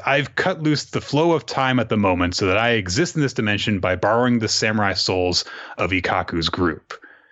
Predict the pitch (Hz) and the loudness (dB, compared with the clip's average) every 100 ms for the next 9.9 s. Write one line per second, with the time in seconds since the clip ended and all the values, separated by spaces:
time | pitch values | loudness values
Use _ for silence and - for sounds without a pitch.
0 | _ _ _ - - - 87 98 92 95 | _ _ _ -20 -16 -4 0 0 0 0
1 | 90 85 - _ _ _ 87 90 90 85 | 0 -2 -10 _ _ _ -2 0 0 2
2 | 92 143 147 95 80 92 92 92 90 - | 2 2 2 0 0 0 0 0 -2 0
3 | 170 127 - - 87 - - _ _ _ | 0 0 -2 -8 -10 -12 -18 _ _ _
4 | _ _ 90 101 98 110 95 90 101 85 | _ _ 0 0 0 0 0 0 0 0
5 | 82 - _ _ _ - 147 180 - 170 | -4 -8 _ _ _ 0 2 2 0 0
6 | 156 143 139 131 123 90 95 151 127 90 | 0 0 0 0 -2 0 0 0 0 -2
7 | 78 76 - 82 - 113 135 - - 123 | -4 -4 -4 -4 -2 -2 -2 -4 -2 0
8 | 120 117 131 101 90 73 - - - - | 0 0 0 0 -2 0 0 -2 -4 -18
9 | - _ - 92 98 101 104 104 95 | -20 _ 0 2 4 4 2 2 -2